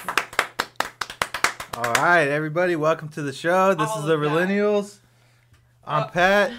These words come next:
Speaker 2: <laughs> I'm Ruby.
Speaker 1: And we have a very special guest today. Would you like to introduce yourself?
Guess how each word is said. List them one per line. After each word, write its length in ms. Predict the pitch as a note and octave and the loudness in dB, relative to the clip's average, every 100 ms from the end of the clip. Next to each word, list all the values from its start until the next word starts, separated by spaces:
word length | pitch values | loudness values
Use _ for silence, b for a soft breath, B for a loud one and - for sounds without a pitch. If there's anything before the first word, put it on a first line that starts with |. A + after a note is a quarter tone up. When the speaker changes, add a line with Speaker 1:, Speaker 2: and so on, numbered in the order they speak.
| D4+ | -10
Speaker 2:
<laughs> 40 | - | -6
I'm 240 | A3 A3 | -6 -6
Ruby. 420 | A#3 G#3+ G#3+ A3+ C3+ | -8 -8 -10 -10 -6
Speaker 1:
And 120 | C#3 | -2
we 80 | D#3 | 0
have 100 | C#3+ | 0
a 60 | |
very 260 | C3 E3 D#3 | 2 2 2
special 380 | D#3 D#3+ D3+ B2+ | 0 -2 -2 -2
guest 320 | D#3 D#3+ - | 0 0 -4
today. 480 | E3 F3 F#3+ G3+ G3 - | 0 2 0 -2 -8 -12
Would 140 | C3+ | -4
you 60 | D3+ | -2
like 160 | D#3 | -2
to 80 | D#3 | -6
introduce 340 | D3+ D3+ D#3 | -8 -10 -12
yourself? 300 | E3 G3 G3 | -6 -4 -4